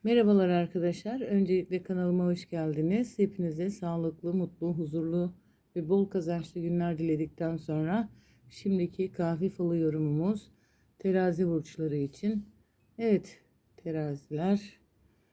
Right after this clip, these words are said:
Terazilerin haftaya güzel bir ba-, yani yarından itibaren güzel bir başlangıçları var terazilerin. Ee,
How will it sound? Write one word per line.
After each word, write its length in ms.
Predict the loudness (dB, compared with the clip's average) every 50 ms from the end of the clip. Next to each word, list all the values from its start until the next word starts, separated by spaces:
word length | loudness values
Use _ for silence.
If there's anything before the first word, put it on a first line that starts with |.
| _ _ _ _ _
Terazilerin 800 | -4 -2 0 2 0 0 -2 -4 -4 -4 -2 -2 0 0 -2 -2
haftaya 500 | -2 -2 -4 -6 -8 -6 -4 -2 -2 -2
güzel 420 | -2 -4 -4 -4 -2 -2 -2 -2
bir 100 | -2 -2
ba-, 220 | -2 -4 -4 -6 -8 -14 -20 _ _ _ _
yani 400 | -6 -4 -4 -4 -4 -4 -2 -2
yarından 520 | 0 0 0 -2 -2 -2 0 0 0 0 -2
itibaren 540 | -4 -4 -4 -2 -2 0 0 2 2 2
güzel 360 | 0 0 -2 -2 -2 -2 -2 -2
bir 160 | -4 -2 -2
başlangıçları 920 | -2 -2 -2 -4 -4 -4 -4 -4 -4 -6 -8 -12 -8 -6 -4 -4 -2 -2
var 240 | -2 -2 -2 -4 -4
terazilerin. 1000 | -4 -4 -2 -2 -2 -2 -4 -4 -6 -8 -6 -4 -4 -2 0 0 0 0 0 -4 -10 _ _ _ _ _ _ _ _ _ _ _
Ee, 380 | -8 -6 -4 -4 -4 -4 -4 -4